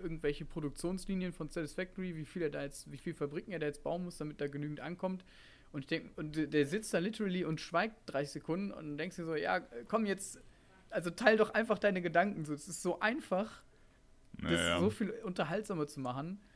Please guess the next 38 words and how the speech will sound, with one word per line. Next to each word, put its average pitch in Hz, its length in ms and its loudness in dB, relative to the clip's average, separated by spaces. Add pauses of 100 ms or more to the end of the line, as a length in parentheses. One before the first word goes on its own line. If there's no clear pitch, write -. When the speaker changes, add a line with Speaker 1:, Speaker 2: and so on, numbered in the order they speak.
(640)
Speaker 1:
Aber 160 360 2
ich 156 140 -4
finde, 214 180 2
auch 170 60 0
sowas 185 260 -2
lernt 170 200 2
man 143 100 -4
auch 123 100 -6
viel. 123 220 -6
Deswegen 135 360 -4
guck 180 180 -4
ich - 100 -6
auch 143 100 -6
gerne 156 220 0
mal 151 200 -4
zu. 185 360 -6 (240)
Ähm, 135 320 -6
auch - 200 -12
gerne 147 200 -2
bei - 160 4
Speaker 2:
Mhm. 95 80 4
Speaker 1:
kleineren, 143 520 -2 (480)
es - 120 -12
hört 139 100 -6
sich - 100 -12
jetzt 113 120 -10
fies 185 220 -4
an, 113 120 -2
aber 123 380 -4
irgendwie 151 500 0 (920)
so 147 180 -4
zu 147 160 -6
gucken, 175 260 -2
was 147 160 0
gefällt 170 300 -2
mir 147 80 0
da 127 100 0
nicht, 185 440 -2